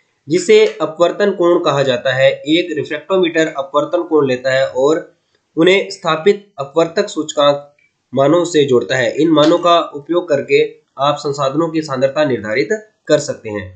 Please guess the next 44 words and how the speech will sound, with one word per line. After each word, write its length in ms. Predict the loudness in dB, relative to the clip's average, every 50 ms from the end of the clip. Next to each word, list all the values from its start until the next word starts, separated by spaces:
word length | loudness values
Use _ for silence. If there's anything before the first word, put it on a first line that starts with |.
| -20 -20 _ _ _ _ _ _
तो 80 | 4 4
यहाँ 220 | 4 4 2 0
पर 140 | 0 0 2
ये 160 | 2 2 4
जो 120 | 2 2 0
taper 340 | 2 2 2 2 2 2
angle 240 | 2 4 4 4 2
आप 160 | 2 2 2
यहाँ 140 | 0 0 0
पे 100 | -2 -4
देख 180 | -4 -4 -2 0
रहे 100 | -2 -2
हो, 140 | -2 -4 -8 -10
इस 160 | -10 -10 -2
taper 280 | -2 -2 0 2 2 2
angle 260 | 2 2 0 0 -2
के 100 | -2 -4
ऊपर 200 | -4 -4 -4 -6
हम 120 | -6 -4 -6
लोग 120 | -6 -2
क्या 120 | -2 -2 -2
करते 280 | -2 -4 -8 -6 -8
हैं, 200 | -6 -6 -6 -8 -14 -20 -20 -20 -20 _ _ 0
coolant 340 | 2 2 4 2 2 0 -2
को 100 | 0 0
रखते 260 | 0 0 0 -2 0
हैं 180 | 2 2 0 0 -2 -8 _ _ _ _ _ _
और 240 | 2 4 4 4 4 2
उसके 280 | -2 -4 0 2 2
बाद 280 | 2 4 2 2 2 2
में 120 | 0 2 2
जो 100 | 2 2
है 100 | 4 4
यहाँ 200 | 2 2 0 0
पर 160 | -2 -2 -2
lens 240 | 0 0 0 0 0 -2
लगा 160 | 0 0 0
होता 240 | 0 -2 -2 -2 -2
है, 100 | -2 -2
इसके 180 | -2 -4 -4 -4
अंदर 160 | -4 -4 -4
lens 260 | -4 -2 -2 -2 -4 -6
होते 180 | -12 -12 -12 -6
हैं 240 | -6 -6 -6 -6